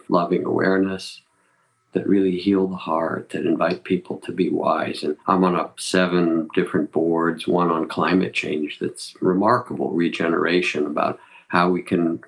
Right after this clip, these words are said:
really change the climate in a generation in these ways. What's happened is that in this phase, I've relaxed more,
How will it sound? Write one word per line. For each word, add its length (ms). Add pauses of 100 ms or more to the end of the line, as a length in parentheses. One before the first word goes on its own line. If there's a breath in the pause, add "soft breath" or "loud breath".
(160)
really 540
change 440
the 80
climate 520
in 160
a 40
generation 880
in 180
these 280
ways. 560 (640 soft breath)
What's 400
happened 600
is 320
that 160
in 140
this 320
phase, 840 (140)
I've 220
relaxed 920 (680)
more, 640